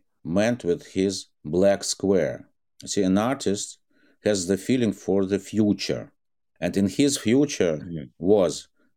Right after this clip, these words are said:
Speaker 1: the First World War, the bloodiest Civil War, and the Gulag.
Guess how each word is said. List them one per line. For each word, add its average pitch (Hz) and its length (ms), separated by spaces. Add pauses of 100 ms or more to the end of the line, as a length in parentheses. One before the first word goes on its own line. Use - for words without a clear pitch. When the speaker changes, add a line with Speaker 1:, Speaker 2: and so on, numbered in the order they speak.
Speaker 1:
the 95 140
First 120 360
World 127 220
War, 123 380 (240)
the - 200
bloodiest 98 720 (200)
Civil 113 440
War, 123 360 (380)
and 82 140
the 104 80
Gulag. 87 480